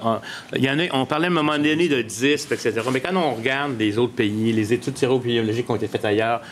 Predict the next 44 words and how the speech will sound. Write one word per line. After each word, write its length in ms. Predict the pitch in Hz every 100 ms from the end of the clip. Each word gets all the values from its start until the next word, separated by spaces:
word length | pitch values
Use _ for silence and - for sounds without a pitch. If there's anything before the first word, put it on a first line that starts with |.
| - -
plus 140 | 131 120
avancées, 560 | 117 117 101 - 123 123 - - -
on 140 | 131
pense 280 | 131 147 139
plus 220 | - 165
qu'on 180 | - 110
est 160 | 107 101
autour 380 | 101 98 117 113
de 100 | 101
trois, 520 | 92 - 104 110 110 110 - -
maximum 580 | 143 - - 127 113 107
cinq 280 | - 110 107
pour 200 | 101 92
cent. 220 | - 101 - - - -
Peut-être 360 | 139 151 156 147
dans 100 | 117
certains 320 | 120 - 131
sous-secteurs, 760 | - 147 - 117 - 127 131 127 - 95
euh, 100 | 113 104
où 100 | 117
il 80 |
y 20 | 113
a, 60 |
ça 160 | 107 113
circulait 420 | - - 123 110
plus, 460 | 98 117 117 - -
ça. 300 | - 127 139 - - - -
Donc, 220 | 131 143
si 100 | -
on 100 | 170
dit 160 | 143 156
trois 240 | 151 156
pour 140 | 143 -
cent 160 | 139
de 60 | 135
la 80 | 113
population, 560 | 104 117 107 98 131
il 20 |
faudrait 160 | 123 110
calculer 320 | 107 101 113
trois 160 | 113 113
pour 200 | - 104
cent 260 | - 117
de, 220 | 113 101